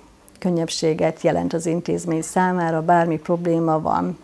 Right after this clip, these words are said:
azonnal elérhető vagyok, és át is tudok jönni, és ezt teszem is, akár hétvégén is, vagy ünnepnapon is. És, ö,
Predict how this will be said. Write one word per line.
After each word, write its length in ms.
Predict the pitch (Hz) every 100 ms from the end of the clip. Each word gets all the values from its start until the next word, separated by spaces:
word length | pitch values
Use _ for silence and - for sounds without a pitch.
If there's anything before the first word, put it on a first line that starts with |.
| - _ _ _ _ -
azonnal 460 | - 175 180 180 170
elérhető 600 | 185 196 170 170 - 165
vagyok, 300 | 175 175 -
és 180 | 175 170
át 220 | 160 170
is 120 | 175
tudok 340 | - 180 170
jönni, 280 | 196 214 185
és 180 | 156 -
ezt 240 | - - -
teszem 360 | 160 156 165 175
is, 160 | 160
akár 280 | 165 - 156
hétvégén 640 | - 180 - 170 165 170
is, 160 | 160 -
vagy 280 | 170 170 -
ünnepnapon 760 | 170 170 170 - 175 - - -
is. 280 | 190 - - - - - - - - - - - - - - - -
És, 440 | 196 185 185 -
ö, 160 | 196